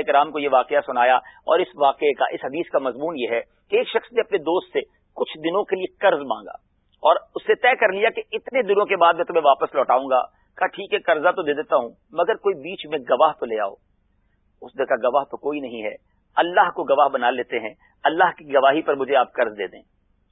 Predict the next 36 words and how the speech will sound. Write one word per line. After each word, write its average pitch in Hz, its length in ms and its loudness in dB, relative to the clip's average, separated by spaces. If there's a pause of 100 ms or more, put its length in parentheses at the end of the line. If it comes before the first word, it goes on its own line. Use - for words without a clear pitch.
(120)
کہا، 107 80 -6
"چلیں، 139 220 -2
بات 139 280 4
تو 151 60 -2
ٹھیک 143 320 -8
ہے، 120 80 0 (400)
مگر 160 220 2
کوئی 226 160 -2
کفیل 262 400 -2
تو 254 120 4
لے 165 160 4
آؤ، 160 120 6
گارنٹی 220 440 2
تو 285 120 0
لے 208 160 4
آؤ۔" 131 180 4 (640)
کہا، 147 100 0
"میرے 151 200 2
پاس 156 200 2
کوئی 160 160 -6
گارنٹر 151 320 0
بھی 160 160 -4
نہیں، 131 240 -6 (380)
اللہ 185 320 4
ہی 196 180 0
کو 208 120 2
کفیل 165 400 -2
جان 143 200 4
کر 147 120 2
مجھے 139 280 -6
قرض 123 240 0
دے 104 180 -8
دو۔" - 140 -16 (760)
دوسرے 139 220 -8
شخص - 280 -4
نے 139 120 -2